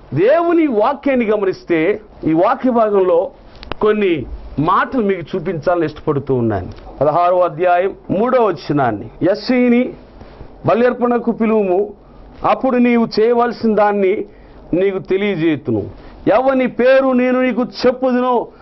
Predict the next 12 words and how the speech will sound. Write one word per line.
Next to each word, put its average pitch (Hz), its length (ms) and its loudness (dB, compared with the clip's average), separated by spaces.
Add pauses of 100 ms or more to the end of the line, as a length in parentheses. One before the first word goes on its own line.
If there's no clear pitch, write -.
(240)
అతని 269 280 2
నీవు 262 400 2 (220)
అభిషేకింపవలనని 247 1600 0 (580)
సెలవీయగా." 196 880 0 (420)
దేవుని 311 340 0
వాక్యాన్ని 277 600 -2
గమనించినప్పుడు 214 840 -4 (280)
ఈ 165 80 0
వాక్య 226 380 0
భాగంలో 208 680 -2 (280)
శ్రేష్టమైనటువంటి 269 1200 0
మాట, 170 360 -2